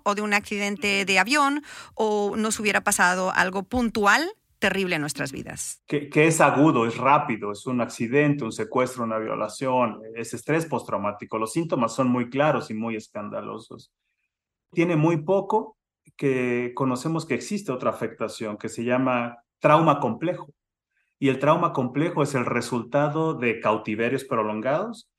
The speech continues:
Speaker 2: pero también de mucho maltrato durante la infancia, que, que, que es igual, dep-, dependes de una figura que es todopoderosa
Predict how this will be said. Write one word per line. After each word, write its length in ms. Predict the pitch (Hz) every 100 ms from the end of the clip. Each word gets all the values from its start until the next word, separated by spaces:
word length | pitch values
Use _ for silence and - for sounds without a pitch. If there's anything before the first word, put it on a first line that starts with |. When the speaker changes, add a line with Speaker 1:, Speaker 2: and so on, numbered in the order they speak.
| _ _
Speaker 2:
pero 200 | - 147
también 340 | 147 143 156 165
de 320 | 156 139 139
mucho 280 | 147 156 170
maltrato 500 | 143 117 131 131 143
durante 400 | 120 113 107 113
la 60 | 104
infancia, 680 | 101 113 98 95 107 -
que, 160 | - 185
que, 200 | 185 180
que 80 | 196
es 100 | 202
igual, 380 | 196 202 123 -
dep-, 320 | 127 - 143
dependes 500 | 123 - 202 185 127
de 60 | 123
una 220 | 131 123
figura 360 | 123 123 127
que 80 | 120
es 120 | 131
todopoderosa 1000 | - 175 151 127 113 104 101 104 160 220